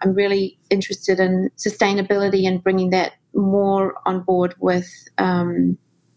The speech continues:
my business. New Zealand Wool is, is a, is obviously my main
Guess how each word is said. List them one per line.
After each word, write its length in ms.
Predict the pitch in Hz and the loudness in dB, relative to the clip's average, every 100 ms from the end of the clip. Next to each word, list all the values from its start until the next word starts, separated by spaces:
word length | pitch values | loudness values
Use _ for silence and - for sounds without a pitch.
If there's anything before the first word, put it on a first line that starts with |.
| _ - | _ 0
my 380 | 190 185 180 180 | 0 2 0 0
business. 640 | 190 180 185 180 180 - | -2 0 0 -2 -4 -6
New 280 | 180 196 190 | -2 0 0
Zealand 340 | 190 185 180 | 0 0 -2
Wool 240 | 180 185 | 0 0
is, 180 | 185 180 - | 0 -4 -4
is 180 | 175 180 | -2 0
a, 240 | 175 175 - - - _ _ _ | -2 -4 -12 -20 -20 _ _ _
is 160 | 196 208 | 2 2
obviously 460 | 202 214 - 196 | 0 -2 0 0
my 180 | 190 185 | 2 2
main 480 | 190 190 190 196 | 2 0 0 -2